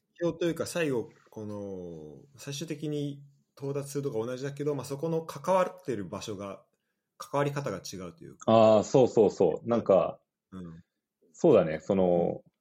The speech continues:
Speaker 2: 一つの事業の中にも、まあ、事業会社とかならイメージしてもらえれば分かりやすいと思うけど、大体メーカーとかだったら物を作るエンジニアとか、あの、研究開発の人とかいたりして、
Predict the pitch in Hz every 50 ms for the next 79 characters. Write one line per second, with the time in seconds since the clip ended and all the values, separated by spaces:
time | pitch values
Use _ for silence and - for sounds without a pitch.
0 | _ _ _ _ _ - - - 190 185 185 - 180 156 127 110 110 123 123 131
1 | 107 101 95 90 92 90 87 - - - 87 82 82 80 82 85 85 80 73 71
2 | - - - _ _ _ _ - 113 101 92 - 123 135 170 175 165 143 131 143
3 | 139 - 123 101 87 76 76 76 - _ _ _ _ _ - 107 95 98 90 85
4 | 80 78 73 - - _ - 104 92 90 85 76 73 - - 95 87 85 82 78
5 | 78 73 76 76 - 82 78 76 - 85 78 - - - - - 85 85 - -
6 | - _ _ _ _ _ _ _ - 127 127 - 127 139 170 180 165 170 180 170
7 | 170 175 139 110 90 87 - 85 82 85 95 113 123 131 123 - - - - 95
8 | 87 80 76 - - _ _ _ _ _ _ _ _ - 117 104 98 87 98 95
9 | 95 95 92 90 - 92 - - 71 69 69 - - - _ _ _ _ _ _
10 | _ - 87 82 80 78 76 73 71 78 76 - - 98 95 87 98 92 - 85
11 | 78 78 - 85 76 - - 78 - - - - - - - - - - - -
12 | 78 71 67 - - - _ - 123 110 85 76 - -